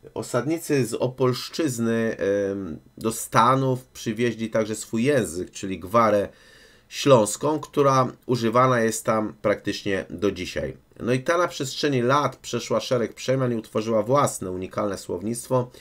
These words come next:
odróżniające się od swojego europejskiego odpowiednika. Najbliżej jest jej praktycznie do opolskiej odmiany, charakteryzującej się seplenieniem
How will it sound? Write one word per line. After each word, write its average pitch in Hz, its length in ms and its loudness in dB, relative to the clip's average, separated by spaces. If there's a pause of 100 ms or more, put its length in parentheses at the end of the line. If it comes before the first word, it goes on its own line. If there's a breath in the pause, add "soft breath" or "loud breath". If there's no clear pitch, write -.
(440 loud breath)
odróżniające 123 800 2
się 117 440 0 (280)
od 104 200 0
swojego 107 320 2
europejskiego 101 640 0
odpowiednika. 98 680 -4
Najbliżej 147 680 0 (340 loud breath)
jest 131 380 2
jej 120 160 2
praktycznie 113 720 -2
do 107 320 4
opolskiej 107 640 2
odmiany, 104 760 -2
charakteryzującej 110 800 -4
się 107 220 -2
seplenieniem 107 880 -2